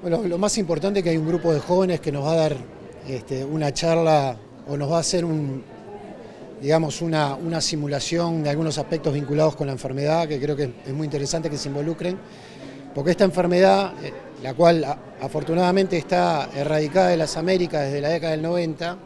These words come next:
en Uruguay no hay casos prácticamente desde la década del ochenta, de todas maneras,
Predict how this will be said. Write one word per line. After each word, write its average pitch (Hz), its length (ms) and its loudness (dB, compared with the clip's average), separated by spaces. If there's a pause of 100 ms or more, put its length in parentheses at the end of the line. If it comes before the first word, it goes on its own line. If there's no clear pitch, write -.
(1000)
en 127 160 -4
Uruguay 165 280 6
no 175 120 4
hay 160 80 4
casos 165 600 -2 (540)
prácticamente 160 540 0
desde 147 100 4
la 139 100 2
década 156 220 2
del 143 120 0
ochenta, 147 600 0 (1500)
de 147 100 -2
todas 202 180 10
maneras, 196 600 4